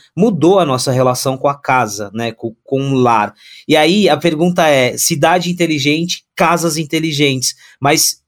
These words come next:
também no conceito, também na formação da, das famílias. Eu acho que você tá batendo num ponto muito importante, né,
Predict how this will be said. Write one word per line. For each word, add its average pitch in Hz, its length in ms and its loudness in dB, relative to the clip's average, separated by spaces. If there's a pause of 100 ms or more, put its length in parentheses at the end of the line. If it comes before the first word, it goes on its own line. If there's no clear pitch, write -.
(200)
também 175 320 2
no 185 100 2
conceito, 180 680 0
também 147 240 -2
na 165 100 0
formação 165 680 0
da, 143 100 2
das 135 260 -4
famílias. 131 440 -2 (240)
Eu 135 60 2
acho 147 80 0
que - 60 -4
você 165 80 -2
tá 160 100 2
batendo 160 360 0
num 156 140 -6
ponto 156 300 -4
muito 165 200 -6
importante, 147 640 -2
né, 135 200 -2